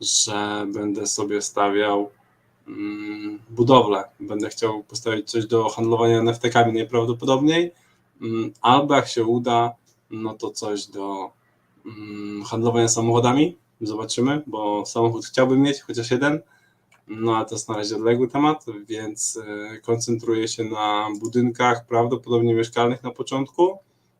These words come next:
i to będą bloki. E, to będzie ten największy blok. O, no i pięknie.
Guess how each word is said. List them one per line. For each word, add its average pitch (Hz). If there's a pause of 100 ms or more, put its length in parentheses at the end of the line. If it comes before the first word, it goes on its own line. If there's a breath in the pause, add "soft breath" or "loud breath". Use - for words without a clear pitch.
(140)
i 120
to 117
będą 104
bloki. 117 (1040)
E, 101
to 104
będzie 107
ten 107
największy 117
blok. 127
O, 101
no -
i 123
pięknie. -